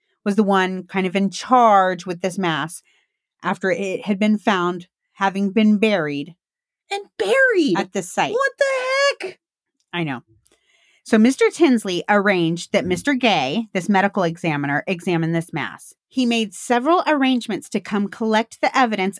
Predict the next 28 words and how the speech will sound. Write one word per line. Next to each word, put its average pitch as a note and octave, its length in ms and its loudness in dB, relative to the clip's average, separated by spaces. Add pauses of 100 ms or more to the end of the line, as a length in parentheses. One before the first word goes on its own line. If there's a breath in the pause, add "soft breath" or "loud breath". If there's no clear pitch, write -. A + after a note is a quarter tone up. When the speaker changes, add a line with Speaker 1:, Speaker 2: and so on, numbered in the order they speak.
Speaker 1:
after B3 400 2
Mister A#3 340 0
Gay A#3 220 0
looked G3+ 260 -4
at F#3 180 2
it F#3+ 120 -4
and G3+ 100 -6
said, F#3 180 -6
"Hey, F#3+ 180 0
I F#3 60 -2
think F#3 180 -4
this F#3 160 -8
is F3 140 -8
beef, F3+ 560 -8
you F#3 80 -4
know, E3 300 2
let E3 120 -2
me F3 100 -6
put - 200 -6
it - 40 4
in F4 40 4
Speaker 2:
Yeah. G3+ 100 0
Speaker 1:
embalming F3 380 0
fluid F3+ 180 -4
and E3+ 80 0
Speaker 2:
Yeah. F4 120 2
Speaker 1:
save E3 180 -2
it." D#3+ 160 -4